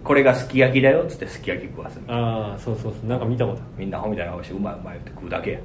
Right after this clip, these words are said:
Speaker 2: なんか、うん。
Speaker 1: 「これ、こんな、こんな肉は日本でしかないわ」みたいな。
Speaker 2: なんか、
Speaker 1: 大体、
Speaker 2: うん、
Speaker 1: 大体同じ。
Speaker 2: わ-、悪くないとかやろ？
Speaker 1: うん、大体同じこと。そうやねんな。「これは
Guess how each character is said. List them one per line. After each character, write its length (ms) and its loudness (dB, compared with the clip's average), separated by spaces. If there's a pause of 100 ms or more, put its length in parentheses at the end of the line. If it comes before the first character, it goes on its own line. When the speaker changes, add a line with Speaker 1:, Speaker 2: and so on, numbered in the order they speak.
(140)
Speaker 2:
な 140 2
ん 60 2
か、 280 0 (180)
う 40 -6
ん。 160 -2 (240)
Speaker 1:
「こ 80 8
れ、 100 8
こ 160 4
ん 80 4
な、 120 8
こ 200 2
ん 60 6
な 80 6
肉 220 4
は 200 6
日 80 0
本 460 0
で 100 0
し 80 -6
か 80 0
な 120 -2
い 80 -4
わ」 340 -4
み 60 -10
た 80 -12
い 120 -8
な。 60 2
Speaker 2:
な 60 4
ん 40 2
か、 200 0
Speaker 1:
大 160 2
体、 80 2
Speaker 2:
う 80 0
ん、 20 -2
Speaker 1:
大 140 8
体 80 8
同 0 -
じ。 60 6
Speaker 2:
わ-、 120 8
悪 120 8
く 100 2
な 180 6
い 60 4
と 80 -4
か 100 -6
や 60 -10
ろ？ 180 -8 (100)
Speaker 1:
う 40 -10
ん、 40 -10
大 160 6
体 220 2
同 60 -2
じ 80 -6
こ 60 -8
と。 300 -6
そ 120 4
う 20 10
や 80 6
ね 80 2
ん 40 2
な。 360 6
「こ 120 6
れ 80 12
は 120 10